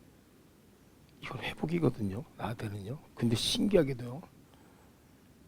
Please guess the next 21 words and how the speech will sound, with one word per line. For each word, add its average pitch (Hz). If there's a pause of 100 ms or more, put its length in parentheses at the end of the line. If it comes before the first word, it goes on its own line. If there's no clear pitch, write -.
(540)
내 143
부모에 160
대해서는 127
나는 120
자유하지가 117
또 -
못한 101
거야. - (2500)
내 139
부모만 143
보면 131
분이 139
나고 120
화가 147
나고 110 (100)
짜증나는 131
거야. - (3250)
예수님은 185
내가 135
기도해서 127
"하나님, 127